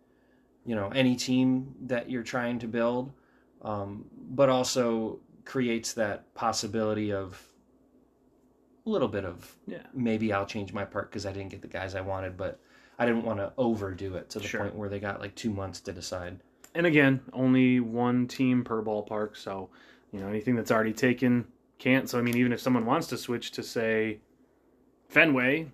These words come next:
Speaker 2: they can't take Fenway right now, you know? So it doesn't even, it's, some of that, it might not even matter. Um, what else? I, I, I feel like we've covered a lot. Is there anything else we need to touch on before we finish up this trip around the bases?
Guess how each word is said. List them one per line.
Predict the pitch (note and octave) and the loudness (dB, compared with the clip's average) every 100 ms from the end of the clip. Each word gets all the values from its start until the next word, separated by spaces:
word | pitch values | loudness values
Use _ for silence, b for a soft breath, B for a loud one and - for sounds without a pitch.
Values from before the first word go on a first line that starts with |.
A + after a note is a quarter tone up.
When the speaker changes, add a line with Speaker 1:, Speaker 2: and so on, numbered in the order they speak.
| - | -10
Speaker 2:
they | A2+ | -6
can't | C3+ C#3 C3 | 0 -2 0
take | F3 A3 | 0 0
Fenway | - G#2+ G#2 G2+ | -2 -4 -4 -6
right | G2 F#2+ | -6 -8
now, | G2 F#2 | -10 -8
you | G#2+ | -4
know? | B2+ D3+ | -4 -2
So | A#2+ | 0
it | B2 | 2
doesn't | B2+ | 4
even, | C3 B2+ - | 4 2 0
it's, | A2+ - - - | -6 -12 -16 -6
some | - F3 | 0 6
of | |
that, | D3 C#3 | 6 6
it | |
might | B2+ C3 | 4 2
not | B2 | 2
even | A#2 | 0
matter. | A2 F#2 E2+ E2 _ - B B B B B B B B B | -2 -6 -12 -16 _ -20 B B B B B B B B B
Um, | B2+ C3 C3+ | 6 8 8
what | D3+ G3 | 6 4
else? | C#3+ E3 - C3 | 6 4 2 -2
I, | |
I, | A#2 A#2+ - B B B - | -2 -4 -6 B B B -16
I | |
feel | - D3+ | -6 0
like | D3+ C#3+ | 2 2
we've | B2+ | 0
covered | - D3 C3+ | 2 4 6
a | |
lot. | A#2 A#2+ E3 | 4 2 2
Is | A#2 | 2
there | A#2+ | 4
anything | C3 B2 B2 | 4 2 2
else | B2 C3+ C3+ | 2 0 2
we | |
need | C3 C3 | 2 2
to | |
touch | B2 C3 - | 2 0 0
on | D3 D3 | 0 0
before | C3 - C#3+ | -2 0 2
we | C#3+ C#3 C3+ | 4 4 4
finish | C3 D3 C#3 D3 | 0 -2 0 -2
up | D3 | -2
this | C#3 | -4
trip | - D3 | -4 -2
around | D3+ D3+ | 0 2
the | C#3+ | 2
bases? | D3 F#3 A3+ A#2 - | 2 4 2 2 -2